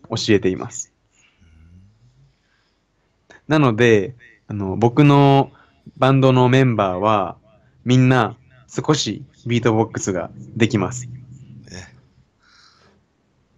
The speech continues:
Speaker 1: ビートボックスはとても楽しいです。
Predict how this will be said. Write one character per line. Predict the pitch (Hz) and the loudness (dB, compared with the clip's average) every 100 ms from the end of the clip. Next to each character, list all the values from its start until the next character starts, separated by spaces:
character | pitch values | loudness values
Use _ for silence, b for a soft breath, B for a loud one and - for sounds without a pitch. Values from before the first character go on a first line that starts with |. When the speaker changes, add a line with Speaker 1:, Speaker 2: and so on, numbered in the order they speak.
| _ _ _ 120 | _ _ _ -4
Speaker 1:
ビ | 123 | 2
ー | |
ト | 135 | 4
ボ | 131 | 4
ッ | 127 | 2
ク | 120 | -4
ス | - | -2
は | 104 | -2
と | 98 113 | 0 0
て | 113 | 0
も | 107 101 - _ | 0 -2 -8 _
楽 | 127 113 | 0 0
し | 113 113 | 0 -4
い | 92 | -6
で | 107 | -10
す。 | - | -18